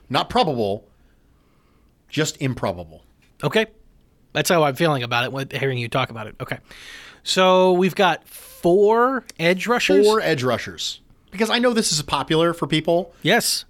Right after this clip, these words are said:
Speaker 1: And I wanna talk about it. So we're gonna start with some of the people I have a crush on.
Speaker 2: Okay.
Speaker 1: Curtis Weaver, Boise State.
Speaker 2: Is it, are we going from top to bottom, middle?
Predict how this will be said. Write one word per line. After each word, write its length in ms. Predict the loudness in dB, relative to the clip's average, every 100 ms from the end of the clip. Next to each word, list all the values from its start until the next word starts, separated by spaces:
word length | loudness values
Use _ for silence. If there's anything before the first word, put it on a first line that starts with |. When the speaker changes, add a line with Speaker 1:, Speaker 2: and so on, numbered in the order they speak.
| -2
Speaker 1:
And 440 | 0 2 0 -4 -10 _ _ _ _ _ _ -2
I 100 | 0
wanna 180 | 0
talk 220 | 0 -2 -2
about 180 | -8 -8
it. 80 | -14
So 440 | -2 2 2 0 -8 _ _
we're 160 | -4 0
gonna 100 | 0
start 400 | 2 2 2 0
with 180 | -4 -2
some 220 | -2 -2
of 60 |
the 40 | 0
people 240 | 0 2 2
I 100 | 2
have 80 |
a 60 | 0
crush 220 | 0 -2
on. 180 | -6 -10
Speaker 2:
Okay. 380 | -8 -2 -2 -2 _ _ _ _ _ _ _ _ _ _ _ _ _
Speaker 1:
Curtis 340 | -2 0 -2
Weaver, 440 | -2 -2 -2 -6 -14 _ _ _ _ _ _
Boise 300 | -2 0 0
State. 340 | -4 -6 -8 -10 _ _ _
Speaker 2:
Is 160 | 0 0
it, 80 | 0
are 60 |
we 60 | 2
going 140 | 2 0
from 120 | 0
top 180 | 0 0
to 80 |
bottom, 600 | 0 2 2 0 -2 -8 -16 -2
middle? 520 | 2 4 4 2